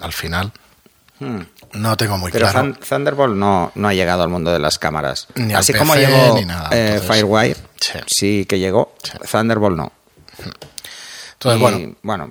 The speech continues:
Speaker 2: yo creo que en eso sí que sería un error en las de formato medio, pero
Speaker 1: Yo
Speaker 2: pero bueno,
Speaker 1: creo,
Speaker 2: es lo
Speaker 1: a
Speaker 2: que
Speaker 1: mí
Speaker 2: hay.
Speaker 1: me gusta bastante el estándar U S C, le puedes dar la vuelta al U S B sin problema, o sea, hay una serie
Speaker 2: Es
Speaker 1: de
Speaker 2: como el
Speaker 1: ventajas
Speaker 2: Thunderbolt.
Speaker 1: que me parece bastante
Speaker 2: Es
Speaker 1: bien,
Speaker 2: como
Speaker 1: sí.
Speaker 2: Thunderbolt. Lo que pasa es que todavía las diferencias con Thunderbolt son brutales.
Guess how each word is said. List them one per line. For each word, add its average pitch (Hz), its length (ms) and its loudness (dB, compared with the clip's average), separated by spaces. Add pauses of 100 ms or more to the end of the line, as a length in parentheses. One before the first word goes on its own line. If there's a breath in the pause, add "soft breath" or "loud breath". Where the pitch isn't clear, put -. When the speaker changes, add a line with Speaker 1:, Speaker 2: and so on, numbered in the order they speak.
(140)
Speaker 2:
yo 104 180 -4
creo 123 160 -2
que 95 140 -4
en 107 120 -2
eso 135 200 -2
sí - 100 -4
que 131 80 -4
sería 117 240 2
un 104 80 2
error 101 300 2
en 131 100 0
las 98 160 0
de 87 200 2
formato 80 360 -2
medio, 71 320 -4
pero 82 440 -4 (280 loud breath)
Speaker 1:
Yo 120 100 -8
Speaker 2:
pero 123 160 4 (100)
bueno, 185 40 0
Speaker 1:
creo, 156 180 6
Speaker 2:
es 131 80 2
lo - 40 -2
Speaker 1:
a 98 40 0
Speaker 2:
que 101 60 -2
Speaker 1:
mí 113 80 2
Speaker 2:
hay. 131 40 2
Speaker 1:
me 151 60 4
gusta 147 240 2
bastante 113 340 -2
el 107 60 -4
estándar 101 420 -2
U 101 100 -2
S 98 240 -2
C, 165 460 -2
le 101 140 -6
puedes 101 200 -2
dar 95 140 -4
la 95 80 -2
vuelta 92 380 -4
al 92 80 -6
U 95 120 -6
S 90 220 -4
B 98 240 -6
sin 92 160 -6
problema, 139 540 -2
o 143 60 0
sea, 104 120 0
hay 104 100 -2
una 110 140 -2
serie 104 200 0
Speaker 2:
Es 101 60 0
Speaker 1:
de 98 60 -2
Speaker 2:
como 123 140 0
el - 20 0
Speaker 1:
ventajas 98 240 0
Speaker 2:
Thunderbolt. 104 240 0
Speaker 1:
que 113 80 0
me 104 60 0
parece 104 260 -2
bastante 107 360 -4
Speaker 2:
Es 85 60 -8
Speaker 1:
bien, 78 140 -8
Speaker 2:
como 120 100 -2
Speaker 1:
sí. 107 140 2
Speaker 2:
Thunderbolt. 78 360 -6
Lo 85 60 -8
que 92 80 -6
pasa 117 200 2
es 139 60 -6
que 120 100 -2
todavía 98 380 2
las 110 160 2
diferencias 98 520 -2
con 92 140 -2
Thunderbolt 98 420 -2
son 113 160 -2
brutales. 78 600 -4